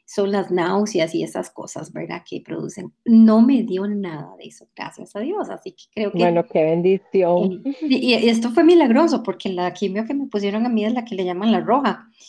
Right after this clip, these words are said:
Speaker 1: que se supone
Speaker 2: Uy,
Speaker 1: que es
Speaker 2: sí, la peor.
Speaker 1: bastante fuerte.
Speaker 2: Ujú,
Speaker 1: <laughs> Y,
Speaker 2: ujú.
Speaker 1: y, y bueno, aquí estoy y, y, y salí adelante y todo, pero yo vuelvo a ver para atrás y es como un sueño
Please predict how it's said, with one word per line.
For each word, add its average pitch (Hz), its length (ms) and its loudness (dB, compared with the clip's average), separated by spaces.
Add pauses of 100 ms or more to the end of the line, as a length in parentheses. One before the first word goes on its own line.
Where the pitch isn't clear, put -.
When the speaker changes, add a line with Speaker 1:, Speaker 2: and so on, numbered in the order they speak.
(160)
Speaker 1:
que 190 140 -2
se 175 100 -6
supone 185 360 -2
Speaker 2:
Uy, 214 40 0
Speaker 1:
que 202 80 -2
es - 60 -6
Speaker 2:
sí, 190 120 2
la 170 160 2
peor. 190 300 2
Speaker 1:
bastante 220 80 -2
fuerte. 226 420 -4
Speaker 2:
Ujú, 190 300 -10
Speaker 1:
<laughs> - 200 -18
Y, 226 220 -2
Speaker 2:
ujú. 196 500 2
Speaker 1:
y, 185 120 0
y - 40 4
bueno, 208 460 0 (520)
aquí - 260 -12
estoy 339 420 -2
y, 190 640 -2 (100)
y, - 20 -8
y 175 80 -10
salí 165 240 -6
adelante 233 540 0
y 226 120 0
todo, 170 320 -4
pero 170 220 -6
yo 170 180 -4
vuelvo 247 240 -2
a 262 60 -2
ver 254 120 -6
para 247 140 -6
atrás 254 320 -8 (560)
y 202 320 -6
es - 120 -14
como 233 200 4
un 247 100 2
sueño 247 440 0